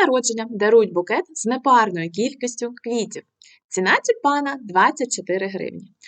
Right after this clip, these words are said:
У Петрика є двісті гривень. Яку найбільшу кількість тюльпанів він може купити Марійці на день народження? Отже, спочатку ми визначимо взагалі, скільки квітів, скільки тюльпанів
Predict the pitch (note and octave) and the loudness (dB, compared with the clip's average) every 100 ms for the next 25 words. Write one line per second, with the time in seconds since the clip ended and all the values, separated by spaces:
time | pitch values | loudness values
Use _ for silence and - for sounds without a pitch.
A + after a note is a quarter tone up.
0 | - G#3+ G3+ E4+ - F#4 G#3+ F#3+ B3+ C#4 | -6 -2 2 2 2 0 0 0 -2 -2
1 | G#3+ A#3+ D4+ F4+ - D#4+ E4+ - D4 C4+ | -4 2 4 2 -2 -6 -6 -4 0 0
2 | D#3 - - G3+ C4 D#4 C#4 C#4+ D4 C4+ | -2 -10 -6 -2 0 0 0 0 0 0
3 | - F#3+ G#3+ - E3+ E3+ F#3 G3+ D4 G#4 | 0 -2 -2 -2 -4 -4 -4 0 0 0
4 | F#4+ G3 G3+ F#3+ G#3+ A3+ E3+ - - G3+ | -4 0 0 2 0 -2 -4 -8 0 2
5 | F#3+ D#3+ D#3+ D#3 A3 C4+ - B3 - - | 2 -2 -6 -8 -8 -8 -8 -10 -12 -14
6 | F3+ E3 D#3+ F3 F#3+ F3 E3 - - - | -8 -6 -4 -4 -2 -4 -4 -8 -12 -16
7 | _ _ _ - - - - - - - | _ _ _ -20 -20 -20 -2 2 2 -2
8 | - _ _ _ - - _ - - C#5 | -10 _ _ _ -20 -20 _ -14 -4 -2
9 | D5 F#4+ E4 C#4+ C4+ A3+ E3+ E3+ E3+ E3+ | 0 2 4 4 2 0 -2 -4 -6 -8
10 | G#3 B3+ C#4+ E4+ B3 G#3+ - C#4+ C4+ - | -2 0 2 2 2 -2 -4 2 2 2
11 | F3+ - B3 - C4 A3+ A#3+ A#3 G#3 - | -4 -4 -2 2 2 0 -4 0 0 0
12 | G3+ G3 A3 D4 E4 E3 | -6 -4 -6 -2 -4 -4